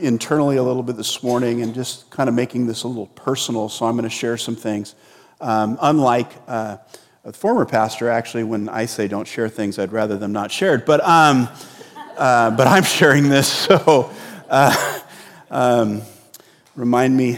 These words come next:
not to share things with Frank. Frank, if you could plug your ears right now. Um, uh, in two thousand seventeen, um, so a few years back, um, I was, um,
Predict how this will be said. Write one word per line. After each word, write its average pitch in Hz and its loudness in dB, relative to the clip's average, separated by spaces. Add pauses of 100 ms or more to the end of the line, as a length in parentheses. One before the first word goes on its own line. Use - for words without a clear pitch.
not 123 -2
to 123 0
share 131 0
things 139 0
with 127 -4
Frank. 151 0
Frank, 165 4
if 147 0
you 190 2
could 147 2
plug 160 6
your 156 6
ears 165 6
right 165 6
now. 143 4 (640)
Um, 156 6 (1500)
uh, 131 0
in 185 2
two 285 2
thousand 170 4
seventeen, 151 0
um, 104 -6 (240)
so - -8
a 113 -2
few 127 -4
years 110 -2
back, 101 -2 (160)
um, 107 -12 (120)
I 120 -10
was, 107 -10 (760)
um, - -20